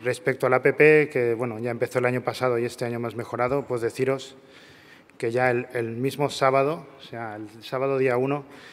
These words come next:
ya habíamos superado el número de descargas del año pasado y ahora, si no me fallan los números, estamos en setecientos setenta y tres, eh, descargas de, de A P P, ¿de acuerdo? En logins creo que estamos en quinientos o algo así.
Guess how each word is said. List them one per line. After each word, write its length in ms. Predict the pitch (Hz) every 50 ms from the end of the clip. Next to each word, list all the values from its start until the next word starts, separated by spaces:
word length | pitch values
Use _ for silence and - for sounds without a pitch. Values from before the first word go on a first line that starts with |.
| - - -
ya 100 | 127 120
habíamos 340 | 120 127 127 127 127 123 123
superado 420 | - 131 110 123 120 123 127 127
el 60 | 123 123
número 280 | 127 127 123 127 123
de 80 | 123 120
descargas 480 | 113 - - 127 120 127 120 117 104
del 100 | 110 107
año 140 | 113 113 110
pasado 480 | 107 117 107 - 135 135 139 156 156 143 - - - - - - - - - - - _ -
y 160 | - 117 113 127
ahora, 460 | 123 127 135 139 135 131 - - - -
si 300 | - - - - - 120
no 500 | 110 113 113 110 113 107 - - 113 123
me 100 | 120 120
fallan 220 | 117 - 127 123 120
los 140 | 120 104 120
números, 320 | 131 131 131 135 107 117
estamos 380 | 110 - - 123 127 123 - 123
en 60 | 117
setecientos 540 | - - 113 120 110 98 127 123 120 131 -
setenta 380 | 135 120 127 120 113 107 113
y 20 | 110
tres, 400 | 113 120 120 120 - - - - - - - - - - - - - - - - - _
eh, 160 | - 120 110 107
descargas 580 | 107 110 - - - 117 113 113 117 113 - -
de, 240 | 110 110 104 98 98 98 - - - -
de 140 | 123 117
A 40 | 107
P 120 | - - 92
P, 180 | 87 92 92 - 92
¿de 100 | 98 101
acuerdo? 300 | 101 127 117 117 131 127 - - - - - - -
En 140 | 113 113
logins 340 | 117 127 131 135 139 123 -
creo 160 | - - 123
que 60 | 113 123
estamos 400 | 117 - 131 120 123 127 - 123
en 100 | 113 107
quinientos 480 | - 110 117 123 120 110 113 110 - 110
o 20 |
algo 140 | 107 101 98
así. 180 | 92 - -